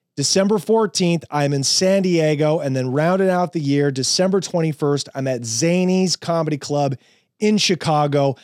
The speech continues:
I got a lot of Chicago fans. You must come out to that one. It's gonna be great. I love meeting you guys on the road.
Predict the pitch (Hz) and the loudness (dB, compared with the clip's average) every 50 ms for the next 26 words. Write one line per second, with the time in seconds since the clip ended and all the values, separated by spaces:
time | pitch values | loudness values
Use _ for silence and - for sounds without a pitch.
0 | - _ - 120 123 170 160 143 160 180 196 196 180 - - 147 175 180 175 170 | -18 _ -12 -6 -4 -2 0 0 2 2 2 0 0 -2 -4 -2 -2 0 0 2
1 | 160 165 151 - - 160 151 151 151 143 123 135 135 131 135 143 156 170 196 202 | 2 0 -2 0 -2 0 0 2 0 0 -2 -2 -4 -2 -2 -2 0 2 2 2
2 | 180 - - - - 175 160 160 151 151 147 - 151 143 143 143 147 139 139 143 | 0 0 -2 -2 -4 -2 0 0 0 -2 -2 -2 -2 -2 0 0 0 0 0 0
3 | 143 143 139 127 - _ _ _ _ - 117 - - 175 175 175 165 147 160 143 | 0 -2 -2 -4 -8 _ _ _ _ -14 -12 -6 -2 0 0 0 0 0 -2 -2
4 | 123 143 143 143 143 147 - - 131 123 123 131 147 165 180 170 160 151 151 156 | 0 0 0 0 0 -2 -2 -4 -6 -4 -2 0 0 0 0 0 -2 -4 -4 -2
5 | 156 160 160 151 147 143 131 147 143 143 139 131 151 139 131 127 123 127 131 131 | -2 -2 0 0 0 0 0 0 0 0 0 0 -2 -2 -2 -2 -2 0 0 2
6 | 131 131 131 131 127 | 2 2 0 0 -2